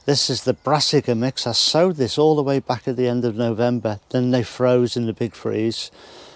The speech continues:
But that's all brassicas. That's all for stir fry. And that is fantastic. Again, it was old seed. So even better. I've got my onions there. Don't grow a lot of them, but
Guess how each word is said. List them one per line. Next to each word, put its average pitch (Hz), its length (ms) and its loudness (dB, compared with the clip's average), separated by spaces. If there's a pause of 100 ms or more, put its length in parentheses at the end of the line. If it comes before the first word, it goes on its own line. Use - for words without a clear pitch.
(120)
But 131 100 0
that's 147 200 2
all 127 160 2
brassicas. 123 440 -2
That's 151 260 -2
all 139 280 4 (160)
for - 120 -6
stir 151 300 2
fry. 113 320 -4
And 127 280 -2 (340)
that - 200 2
is 127 120 -6
fantastic. 123 640 -4 (160)
Again, 135 420 -2
it 123 160 -4
was 113 280 -4
old 127 340 0
seed. 110 480 -4 (560)
So - 320 -6
even 113 240 -4
better. 117 440 -4 (160)
I've 120 100 -6
got 143 140 0
my 135 180 2
onions 143 500 4
there. 143 340 2 (840)
Don't 143 180 2
grow 110 240 0
a 110 40 2
lot 110 200 0
of 117 80 0
them, 117 180 0
but 120 200 -2